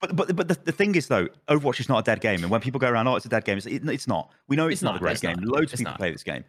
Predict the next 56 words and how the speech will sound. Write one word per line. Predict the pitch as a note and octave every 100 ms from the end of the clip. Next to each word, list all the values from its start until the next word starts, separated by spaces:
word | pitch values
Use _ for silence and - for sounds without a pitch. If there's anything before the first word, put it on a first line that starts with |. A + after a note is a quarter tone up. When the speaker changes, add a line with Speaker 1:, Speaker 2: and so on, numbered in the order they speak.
| _ _
Speaker 1:
But | -
Speaker 2:
Yes. | -
Speaker 1:
what's | C#3 -
happened | D3+ D3 G#2+
is | D#2+ -
it's | G2+ -
lost | A2+ B2 - -
the, | G#2+ G2+ F#2 - _ _ -
the |
momentum, | A2 F#2+ G2 G2 - D#2+
and | E2
it |
needs | G#2+ A#2+
the | -
momentum | G#2 G2 G2 F2+
back, | G2+ G2+ -
and | A#2+
they |
Speaker 2:
Mm. | G2
Speaker 1:
can | G2
do | B2+ F#3
this | G2+ F2
with | G2
the | F#2+
updates. | A#2 - - - _ _ _
So, | - G2+ F#2+ - - - _ _ _ _
yeah, | - D3 F#2+ -
like, | C#3+ C#3 C#3+
I | D3+
am, | D#3+ F3+ D#3+ -
I |
am | C3+ E3
optimistic. | E3 - G#2+ B2+ - - - -
I'm | - A#2+
not | C3+ - _ _ _
sitting | - A2+
here, | G2
and | G2+
I'm | G2+
not | F#2+
gonna | A2
be | G#2+
like, | F2+
"Oh, | A2+ F#2
no, | F2 E2+
it's | -
terrible, | - F2 E2+
it's | -
had | F2+
it." | -
I |
don't | C#3 C#3
think | B2+
it | G#2+
has, | F#2+ D#2 -
'cause | G2